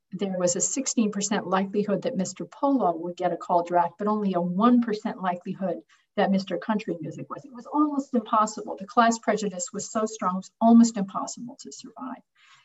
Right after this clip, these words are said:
This has a big impact on professional jobs. Um, we were just stu-, we, we study organizations, and we're working with one org-, a couple of organizations at a time.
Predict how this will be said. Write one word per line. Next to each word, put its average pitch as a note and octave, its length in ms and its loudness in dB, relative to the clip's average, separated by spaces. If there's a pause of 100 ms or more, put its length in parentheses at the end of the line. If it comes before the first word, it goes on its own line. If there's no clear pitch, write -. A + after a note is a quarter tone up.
This C#4 160 2
has C4+ 160 4
a A3+ 80 2
big C#4 320 2
impact B3 500 2
on G#3 200 -4
professional G3+ 760 -2 (100)
jobs. F3 600 -8 (560)
Um, F#3+ 460 4
we A#3+ 160 6
were B3 160 2
just G#3+ 460 -2 (160)
stu-, A3 280 2
we, G#3+ 260 -2 (140)
we A3 100 0
study G3+ 640 0
organizations, F3+ 920 -2
and F#3 180 -4
we're F#3+ 140 0
working G#3+ 300 -2
with G3 180 -2
one A3 200 0
org-, F#3+ 280 -4
a F#3 140 -2
couple - 260 -6
of G#3+ 100 -2
organizations F3 640 -6
at E3 100 -4
a E3+ 40 -2
time. G3+ 520 0